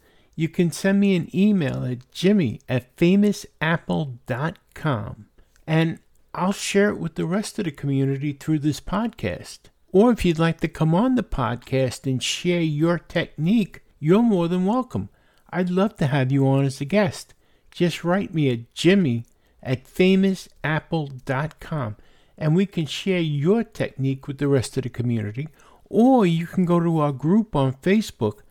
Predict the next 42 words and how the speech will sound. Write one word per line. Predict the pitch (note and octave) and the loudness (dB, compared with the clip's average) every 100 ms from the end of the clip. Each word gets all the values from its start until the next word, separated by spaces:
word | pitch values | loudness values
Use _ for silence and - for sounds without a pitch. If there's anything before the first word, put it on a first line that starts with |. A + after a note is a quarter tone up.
| _ _ - | _ _ -8
Living | C#3+ C#3+ G3+ G#3+ G3+ | 0 4 4 4 2
with | F#3 E3 | 2 -2
a | |
Disability. | C3 E3 D#3 - D3 G3 G#3+ D3 G#2+ G2 _ _ _ - | -2 -2 -2 -2 -2 0 0 0 -4 -10 _ _ _ -6
You | D#3+ | -6
can | - E3+ C#3 | -2 -2 0
just | E3+ D#3+ - | 0 -2 0
go | E3+ | 0
to | D3 | 0
w | B2 G#2+ C#3+ D#3+ F3+ F3 | -2 0 0 2 0 -2
w | D3+ D#3+ D3+ C#3+ | 0 -2 0 -2
w | A#2+ A#2+ A2+ C3+ D3+ | -2 -2 -2 -4 -2
dot | B2+ A2 - _ | -2 -4 -6 _
famous | - D#3 E3 G3+ F#3 - _ | 0 2 4 2 -2 -10 _
apple | C#3 D3 - D#3+ - - | -6 -6 -6 -10 -10 -10
dot | A2+ E3+ - - | -6 -6 -6 -8
com | F3+ D#3+ A#2+ A#2+ C3+ _ _ _ _ | -4 -2 -2 -4 -8 _ _ _ _
forward | _ E3 D#3 F3 E3+ | _ 4 4 4 0
slash | - - D3 C#3 C#3+ - - | -4 -4 0 0 0 -6 -8
group. | - G#3 D#3+ - - - - | 0 2 0 -6 -20 -14 -4
It'll | D#3 C3 | -2 0
bring | D3 D3 | 0 0
you | C3 | 0
right | A#2+ A2 D#3+ - | -2 -2 -2 -4
to | - | -6
the | F#3+ | -6
group, | B2 A#2+ C3+ F3 - _ - | -6 -4 -4 -4 -14 _ -4
and | F3 | 0
you | F#3 | 2
can | - E3+ | 2 -2
share | - F3+ F3 F3+ | -2 -2 -2 -2
it | D#3+ | -2
on | E3 D#3+ | -2 0
the | D#3+ | -2
group | C3 G#3+ B3+ - | 0 0 0 -4
with | E3 - | -8 -8
the, | - - | -10 -8
with | D#3 D3 | -8 -4
the | E3 | 0
other | D#3+ E3+ | 0 2
members | E3+ A#3 A#3 C3 G2+ | 2 2 0 -2 -4
there. | - F#2+ F#2 | -8 -8 -10